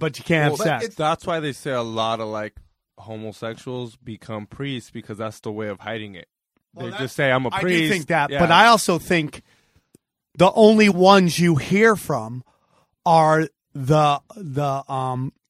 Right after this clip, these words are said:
Speaker 2: the ones that they got blackmail on, the one,
Speaker 3: Yeah.
Speaker 2: you know, at the
Speaker 3: So,
Speaker 2: highest level.
Speaker 3: so, so that's the history. That's the mainstream history of the Roman Catholic Church. I grew up Catholic. I was balls deep in all that shit, right? So they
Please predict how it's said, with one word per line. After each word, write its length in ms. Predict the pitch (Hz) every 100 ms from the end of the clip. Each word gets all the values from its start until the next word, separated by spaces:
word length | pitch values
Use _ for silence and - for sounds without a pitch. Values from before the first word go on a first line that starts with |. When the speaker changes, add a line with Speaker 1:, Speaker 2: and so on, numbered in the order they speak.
| -
Speaker 2:
the 100 | 139
ones 300 | 143 143 139
that 100 | 147
they 140 | 147
got 240 | 135 147 139
blackmail 520 | 143 196 - 123 101
on, 280 | 92 92 - -
the 60 |
one, 220 | 131 143 -
Speaker 3:
Yeah. 60 | 160
Speaker 2:
you 40 |
know, 120 | 151
at 60 | 143
the 40 | 135
Speaker 3:
So, 120 | 190
Speaker 2:
highest 260 | 147 135 -
level. 160 | 165
Speaker 3:
so, 360 | 143 180 151 139 _
so 480 | - 160 151 127 107
that's 220 | 147 160 -
the 80 |
history. 400 | 139 180 - 123
That's 160 | 135 160
the 80 | 147
mainstream 800 | 139 151 165 165 - 160 151 139
history 580 | 147 147 - 120 113 123 _ _ _ -
of 220 | 127 117
the 80 | 120
Roman 300 | 117 139 139
Catholic 480 | - 135 139 139 127
Church. 240 | 185 160 _ _ 151
I 120 | 165
grew 220 | 117 120
up 120 | 110
Catholic. 440 | - 90 - 80 110
I 80 |
was 100 | 120
balls 300 | 87 101 95
deep 140 | 92 107
in 80 | 78
all 80 | 110
that 140 | 110
shit, 160 | 113 120
right? 160 | 90 _ _ _ _ -
So 180 | 160 143
they 200 | 165